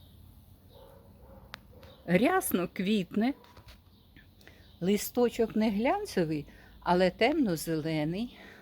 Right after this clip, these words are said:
Дуже швидко росте великими кустами. Підрізала осінню, залишала десь сантиметрів п'ятдесят від землі, а тепер вже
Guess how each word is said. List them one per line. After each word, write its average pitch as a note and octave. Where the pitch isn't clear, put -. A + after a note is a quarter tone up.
Дуже G3+
швидко F#3+
росте E3
великими B3
кустами. D#4
Підрізала C#4
осінню, G#3
залишала A#3
десь G3
сантиметрів A3
п'ятдесят A3+
від G3+
землі, G3
а G3
тепер G3+
вже G#3+